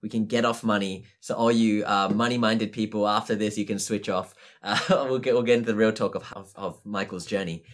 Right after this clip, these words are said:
I, I do have other friends who do recruitment or talent acquisition, and a lot of it is really commission-based.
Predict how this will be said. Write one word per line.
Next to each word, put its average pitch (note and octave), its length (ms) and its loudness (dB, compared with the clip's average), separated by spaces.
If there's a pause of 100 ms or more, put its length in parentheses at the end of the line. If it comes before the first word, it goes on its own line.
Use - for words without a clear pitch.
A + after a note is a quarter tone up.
(160)
I, B2+ 260 2 (100)
I B2+ 120 4
do C3+ 160 2
have D#3 180 2
other A#2+ 180 2
friends A2+ 360 -2
who G#2+ 240 -2
do G#2 500 -4 (120)
recruitment F#2+ 560 -2
or E2 100 -10
talent F#2+ 300 -4
acquisition, F2+ 640 -6 (300)
and G#2 140 -12
a G#2 80 -4
lot G#2 180 0
of A#2+ 80 -6
it B2+ 140 -6
is F#2 180 -10
really F2+ 320 -6
commission-based. F2+ 960 -8